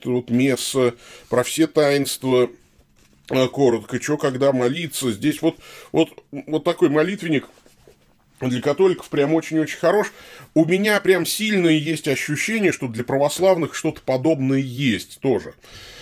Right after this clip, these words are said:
Если вы в Москве, вообще я вам рекомендую зайти в магазин, э, Р Б О, э, вот, Российского библейского общества. Я туда периодически захожу, там масса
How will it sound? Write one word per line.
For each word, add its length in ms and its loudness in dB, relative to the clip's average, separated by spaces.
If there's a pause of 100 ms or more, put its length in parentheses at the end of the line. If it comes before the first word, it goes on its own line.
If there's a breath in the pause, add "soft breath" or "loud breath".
(340 loud breath)
Если 360 -2
вы 160 -2
в 60 -4
Москве, 600 0
вообще 480 0
я 80 4
вам 140 2
рекомендую 560 -2
зайти 400 -2
в 80 -2
магазин, 720 -2
э, 340 0
Р 180 2
Б 120 -4
О, 320 2
э, 460 -2
вот, 180 -6
Российского 500 -2
библейского 540 -2
общества. 540 -4 (520 loud breath)
Я 140 2
туда 240 2
периодически 580 -2
захожу, 640 -2
там 320 2
масса 800 0